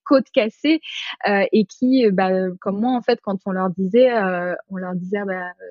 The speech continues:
euh, enfin, qu'est-ce qui, qu'est-ce qui se passe, qu'est-ce qui arrive ? Ah bah, voilà, je, quel-, quelqu'un à la maison me fait du mal.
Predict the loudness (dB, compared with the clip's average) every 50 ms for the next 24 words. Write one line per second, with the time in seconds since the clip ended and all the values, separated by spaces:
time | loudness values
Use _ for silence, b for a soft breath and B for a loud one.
0 | -18 -18 -20 -20 _ _ -10 -10 -10 -4 -4 -6 -6 -4 _ -4 -2 -2 -2 -2
1 | -2 -4 -4 -4 _ _ -12 -4 _ 2 2 2 0 0 -2 -4 -4 -4 -4 _
2 | _ -12 -10 -6 -2 -2 -2 0 -2 -2 -4 -4 -4 -4 -4 -4 -4 -2 -2 -2
3 | -2 -2 -4 -6 -6 -4 -6 -6 -8 -6 -8 -8 -8 _ -10 -10 -10 -10 _ -6
4 | -6 -4 -4 -4 -4 -2 -2 -2 -2 -2 0 0 0 0 0 0 -2 -2 -6 -6
5 | -6 -4 0 2 2 2 2